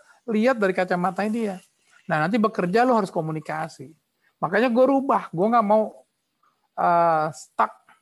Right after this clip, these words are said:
ya. Gua nggak mau stuck di apa namanya, di, di cara berpikir boomer,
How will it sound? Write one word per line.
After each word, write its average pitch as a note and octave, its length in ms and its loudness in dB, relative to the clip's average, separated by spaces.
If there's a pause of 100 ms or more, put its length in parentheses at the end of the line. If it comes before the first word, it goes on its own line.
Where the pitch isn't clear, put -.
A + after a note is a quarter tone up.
(140)
ya. D3 300 -16 (480)
Gua F3+ 140 -2
nggak G3 180 0
mau F3 160 0
stuck G#3+ 400 -6 (960)
di E3 500 0
apa E3 160 -6
namanya, E3+ 400 -2
di, C#3+ 400 -6 (480)
di C#3+ 180 -12
cara E3+ 300 -2
berpikir E3 480 -2
boomer, D#3+ 480 -4